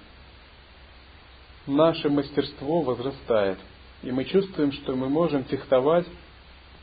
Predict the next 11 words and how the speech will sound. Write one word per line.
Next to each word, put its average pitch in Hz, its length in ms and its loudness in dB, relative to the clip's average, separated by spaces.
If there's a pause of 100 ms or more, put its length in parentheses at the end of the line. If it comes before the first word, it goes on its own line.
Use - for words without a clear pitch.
(200)
на 139 160 6
одной 160 240 8
скорости 147 580 2
с - 40 -14
сансарой – 107 540 0 (460)
и 131 80 -6
мы 143 180 2
уже 165 180 2
получаем 147 640 0
меньше 143 320 0
уколов. 104 460 -2